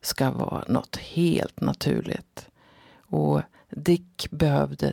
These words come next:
till exempel Roman och jag har behövt till exempel tantra för att hitta in till det som är jag. Tjugoåttonde, tjugonionde september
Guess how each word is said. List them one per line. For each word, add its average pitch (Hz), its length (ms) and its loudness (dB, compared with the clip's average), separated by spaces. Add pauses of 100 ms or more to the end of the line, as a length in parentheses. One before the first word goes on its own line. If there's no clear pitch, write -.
(120)
till 165 200 2
exempel 180 600 2
Roman 139 580 2
och - 160 0
jag 151 300 4
har 175 220 0
behövt 139 400 0
till 139 180 -2
exempel - 640 0
tantra - 600 -4 (460)
för 143 480 -2
att - 160 -8
hitta - 720 -8 (360)
in 139 480 0 (260)
till 131 200 -4
det 131 400 -2
som - 400 -8 (240)
är - 320 -6
jag. 50 460 -6 (640)
Tjugoåttonde, 170 760 2 (100)
tjugonionde 156 1080 2
september 165 1300 2